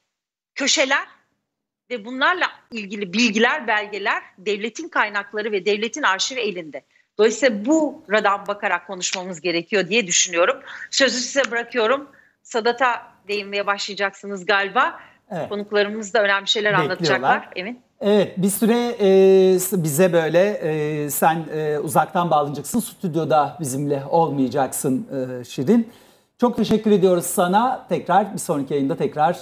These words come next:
Speaker 2: görüşeceğiz. Biz zaten öncesinde de görüşeceğiz. İyi akşamlar diliyoruz sana. Hoşça kal. Teşekkürler.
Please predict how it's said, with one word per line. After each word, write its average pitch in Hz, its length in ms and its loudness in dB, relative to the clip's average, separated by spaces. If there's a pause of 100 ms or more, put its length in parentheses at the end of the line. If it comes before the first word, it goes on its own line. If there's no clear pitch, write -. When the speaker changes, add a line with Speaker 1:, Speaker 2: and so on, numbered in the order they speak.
Speaker 2:
görüşeceğiz. 139 720 -2
Biz 165 140 0
zaten 135 460 -2 (100)
öncesinde 127 560 -4
de 127 60 -2
görüşeceğiz. 135 640 0 (200)
İyi 165 100 0
akşamlar 165 600 2
diliyoruz 135 300 -4
sana. 165 460 0
Hoşça 135 300 -10
kal. 170 220 2
Teşekkürler. 139 680 -2